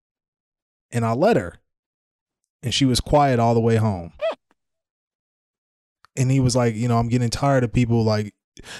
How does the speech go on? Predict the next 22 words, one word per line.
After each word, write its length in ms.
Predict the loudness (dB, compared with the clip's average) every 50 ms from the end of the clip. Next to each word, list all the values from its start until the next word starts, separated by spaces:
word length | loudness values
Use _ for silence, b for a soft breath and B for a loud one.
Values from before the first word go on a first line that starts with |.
| 0
no, 80 | 2 2
he 140 | 2 2 2
said 240 | 2 2 2 2
she 200 | 2 0 -2 -2
offered 380 | 0 0 0 2 2 0 0 2
to 100 | 0 0
fake 400 | 0 0 0 2 2 2 0 -2 -2
pay, 420 | 0 2 2 0 0 -4 -8 -12 -8
which, 280 | -4 -4 -4 -4 -4 -10 _ _ _ _ _ _ -4
and 100 | -2 0
I 80 | 0 0
let, 320 | 0 0 0 0 -2 -2
and 100 | -2 -2
I 60 | 0
went 200 | 0 0 0 0
ahead 200 | 0 0 0 0
and 100 | -2 -4
t-, 100 | -4 -6 -8 _ _
told 200 | -2 0 0 0
her, 80 | 0 0
"Go 80 | 0
ahead." 280 | 0 0 -2 -2 -4 -8